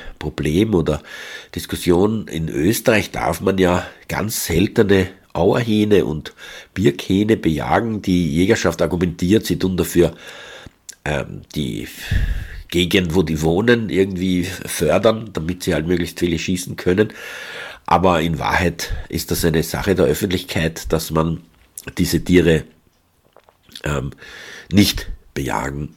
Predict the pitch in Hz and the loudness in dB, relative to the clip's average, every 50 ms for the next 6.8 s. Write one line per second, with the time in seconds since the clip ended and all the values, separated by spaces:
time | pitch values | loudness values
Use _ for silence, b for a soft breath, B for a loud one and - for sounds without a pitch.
0 | - - - 62 62 - 98 135 135 110 101 95 85 78 87 90 92 98 107 98 | -6 -2 0 2 4 4 4 4 4 4 2 0 4 6 6 6 6 4 0 -4
1 | - - 87 87 82 82 62 - - - 85 85 82 87 85 82 85 73 69 73 | -2 2 2 2 2 2 0 -2 -2 0 0 0 0 0 0 0 -2 0 0 2
2 | 76 76 80 90 82 80 - - - 60 50 57 78 76 80 92 80 - - 87 | 2 4 4 4 2 0 0 -2 -2 -2 -2 -4 -6 -2 0 0 0 2 2 0
3 | - - - - - - - - - - 101 92 - - - 90 80 - - - | 0 0 -2 -6 -18 -20 -18 -14 -8 -6 -6 -6 -6 -6 -6 -8 -8 -8 -8 -8
4 | - - 64 65 76 87 80 82 80 80 - 80 76 - 78 76 76 - - - | -6 -6 -4 -4 -4 -2 -2 -2 -2 0 0 0 0 0 -2 -4 -4 -2 -4 -4
5 | - - - - 80 76 62 53 - - - 71 69 71 - - 67 67 - - | -6 -6 -6 -6 -6 -4 -4 -6 -8 -8 -8 -8 -8 -8 -8 -8 -10 -10 -8 -8
6 | - 71 64 65 65 - - - 76 76 76 76 76 73 - - | -8 -8 -6 -8 -10 -4 -2 0 0 0 0 -2 -4 -6 -8 -10